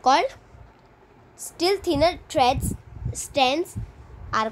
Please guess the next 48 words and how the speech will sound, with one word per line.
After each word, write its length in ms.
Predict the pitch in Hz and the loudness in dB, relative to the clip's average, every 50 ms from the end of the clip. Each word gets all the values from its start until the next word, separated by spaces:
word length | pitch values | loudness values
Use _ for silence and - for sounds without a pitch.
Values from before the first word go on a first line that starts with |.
| - - | 2 4
called 440 | 254 277 - 494 - - - - - | 4 4 4 2 -2 -8 -8 -4 -2
fibers।" 480 | 233 208 214 220 220 233 233 233 226 - - - - - - - - - - - - - - - - - | 0 0 0 2 2 4 4 2 2 -2 -8 -14 -16 -16 -12 -10 -10 -10 -10 -12 -16 -20 -20 -20 -18 -6
जो 140 | 233 254 349 | -2 -2 -2
fabric 560 | 339 - - 254 233 233 226 277 359 - - | -2 0 2 4 4 4 4 2 0 0 0
है 100 | 330 277 | 0 0
वो 120 | 247 269 269 | 0 0 0
बनते 300 | 247 240 240 233 226 320 | 0 0 0 -2 -2 -2
हैं 200 | 330 330 285 240 | -2 -2 -2 -2
यार्न 320 | 233 220 233 247 269 285 | -2 -2 -2 -2 -2 -4
से, 120 | - 311 | -4 -4
और 180 | 311 311 277 269 | -4 -2 -2 -4
जो 160 | 262 277 254 | -4 -6 -8
यार्न 340 | 247 247 233 240 262 285 302 | -6 -4 -2 -2 -2 -2 -2
है 80 | 277 262 | -2 -2
वो 260 | 269 302 349 392 - - - - - - - - | 0 -2 -2 -4 -6 -12 -20 -20 -20 -18 -14 -12
future 320 | 262 247 233 - 262 247 | -10 -8 -4 -4 -4 -2
में 160 | 262 277 262 | -2 -2 -2
बनते 260 | 240 233 233 220 - | -2 -2 -2 -4 -6
हैं 180 | 262 294 349 392 | -2 -2 -2 -2
फैब-, 580 | - - - - - - 214 214 208 208 - - | -4 -6 -14 -18 -8 -2 0 0 0 -2 -4 -2
fiber 420 | - 247 226 233 240 254 269 269 | 0 2 2 4 4 2 0 0
से। 280 | 269 - 285 269 277 277 - - - - _ - - - - - | -2 -2 -4 -4 -4 -4 -10 -18 -20 -20 _ -20 -20 -10 -6 -6
ओके, 260 | 285 285 359 381 370 381 - - - - - - - - - - - - - - - - - | -4 -4 -4 -6 -8 -10 -14 -20 -20 -20 -20 -20 -20 -20 -20 -20 -18 -12 -6 -4 -4 -2 2
तो 140 | 339 359 359 | 2 2 2
जो 200 | 294 392 392 370 262 247 240 220 | 2 0 0 -2 -4 -6 -8 -8
इसका 220 | 233 - - 330 | -8 -6 -4 -2
method 280 | 311 302 285 - 339 311 | -2 -2 0 -2 -2 0
क्या 80 | - - | 0 2
है, 60 | 269 | 2
देखो, 220 | 269 262 214 196 190 - - - - - - 240 | 2 2 0 -2 -4 -6 -12 -16 -20 -18 -2 0
जो 100 | 269 320 | 0 0
fabric 540 | 302 - - 240 220 220 240 349 381 - 370 | 2 2 2 2 4 4 4 4 4 4 4
है 100 | 349 320 | 2 2
वो 140 | 330 330 | 2 2
बनते 340 | 269 277 262 269 233 294 311 | 2 2 2 2 4 4 4
हैं 80 | 277 240 | 4 2
यार्न 360 | 226 220 220 233 269 302 320 | 2 2 2 2 2 0 0
से, 100 | - 359 | 0 0
और 140 | 349 311 285 | 0 0 0
जो 100 | 277 311 | 0 0
यार्न 400 | 277 247 220 226 240 269 302 302 | 0 0 0 2 2 2 2 0
है 100 | 285 269 | 0 -2
वो 120 | 262 277 | -2 -4
किससे 320 | 269 269 233 - 302 339 370 | -4 -6 -4 -2 -2 -2 -2
फ्यूचर 520 | - - - - - - 254 208 - 277 | -2 -8 -20 -16 -12 -12 -10 -6 -6 -4
में 80 | 294 285 | -2 -2
बनता 240 | 277 277 262 285 | -2 -2 0 0
है? 440 | 277 294 311 349 415 453 - - - | 2 2 2 2 0 0 -4 -8 -20